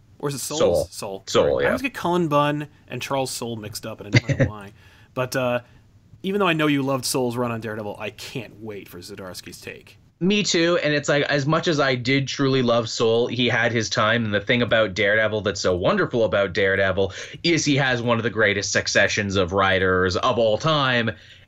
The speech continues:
Speaker 2: and while you're sad to see a writer go, it's like Doctor Who's, you're sad to see them go,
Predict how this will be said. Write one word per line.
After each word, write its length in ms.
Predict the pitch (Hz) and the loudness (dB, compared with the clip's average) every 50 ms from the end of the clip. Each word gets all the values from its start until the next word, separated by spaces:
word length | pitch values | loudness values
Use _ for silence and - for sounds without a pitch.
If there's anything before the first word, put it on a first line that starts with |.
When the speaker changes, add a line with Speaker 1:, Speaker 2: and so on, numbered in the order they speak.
| _ - | _ -2
Speaker 2:
and 140 | 143 135 | 0 2
while 140 | 127 131 127 | 4 4 4
you're 160 | 123 117 120 | 2 2 0
sad 400 | 117 120 - 175 156 151 143 139 | -2 0 2 2 2 2 2 0
to 80 | - 139 | -4 -6
see 180 | - - 147 135 | -4 -2 0 0
a 60 | 123 | 2
writer 360 | 120 131 127 127 120 117 117 | 2 2 2 2 2 0 0
go, 300 | 110 123 151 139 131 127 - | 0 2 2 4 4 2 0
it's 200 | 247 - 220 185 | -2 -4 -2 0
like 180 | 214 214 185 147 | 0 0 0 2
Doctor 320 | 190 175 165 160 - 151 | 0 0 0 0 -2 -2
Who's, 340 | 127 110 147 135 113 101 98 | 0 0 2 2 2 0 0
you're 80 | 120 117 | -2 -2
sad 340 | - - 185 180 180 180 - | 0 2 2 2 2 0 -2
to 60 | 160 | -4
see 200 | - - 165 151 | -2 0 2 2
them 180 | 139 147 135 131 | 2 2 0 0
go, 400 | 139 143 139 135 123 120 117 | 2 2 2 2 2 0 -2